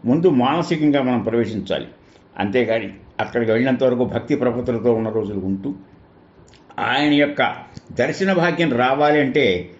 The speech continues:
మనం ఆయన అనుగ్రహానికి మన అర్హతను పెంచుకోవాలి. అర్హత తగినట్టుగా ఆయన యొక్క నామస్మరణ చెయ్యాలి. అందువల్ల అప్పుడు ఆయన అనుగ్రహం కలిగి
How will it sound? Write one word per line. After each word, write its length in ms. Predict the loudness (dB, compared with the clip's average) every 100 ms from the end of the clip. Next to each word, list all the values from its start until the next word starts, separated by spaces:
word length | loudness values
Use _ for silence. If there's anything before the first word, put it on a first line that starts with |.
| -20 -14 -6
మనం 640 | 0 2 2 0 -2 -8 -10 -4
ఆయన 220 | -2 0
అనుగ్రహానికి 760 | 0 0 2 2 2 0 -2 -4
మన 260 | -2 0 -2 -4 -6
అర్హతను 460 | -2 2 2 2 0
పెంచుకోవాలి. 540 | 0 -2 -6 -6 -10 -18 -20 -8 -4
అర్హత 360 | -2 0 2
తగినట్టుగా 560 | 2 2 2 0 -2 -4 -12 -20 -8 -4
ఆయన 200 | 0 0
యొక్క 160 | 0
నామస్మరణ 680 | 0 0 0 -2 -2 0 0
చెయ్యాలి. 460 | 0 2 0 0 -8 -20 -20 -12
అందువల్ల 640 | -2 0 2 2 0 -2 -6 -16 -20 -8 -6
అప్పుడు 320 | -4 0 2
ఆయన 180 | 4 2
అనుగ్రహం 380 | 2 2 2
కలిగి 380 | 2 0 -2 -6